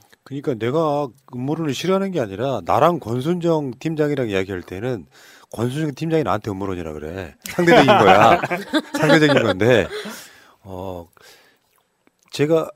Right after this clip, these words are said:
Speaker 1: 서울 부산시장 보궐선거 때 그 이후에 여러 차례 이야기한 이야기잖아요.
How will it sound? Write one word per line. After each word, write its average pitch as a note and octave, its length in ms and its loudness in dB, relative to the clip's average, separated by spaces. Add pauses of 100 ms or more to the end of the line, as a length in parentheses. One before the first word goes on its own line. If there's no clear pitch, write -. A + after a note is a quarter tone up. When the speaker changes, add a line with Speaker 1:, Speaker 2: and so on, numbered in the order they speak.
Speaker 1:
서울 G#3+ 380 2
부산시장 E3 500 2
보궐선거 D#3 540 2
때 - 260 0
그 A#2+ 160 -6
이후에 B2+ 380 2
여러 C#3+ 240 6
차례 F3+ 240 2
이야기한 A2 360 -2
이야기잖아요. F2 720 -8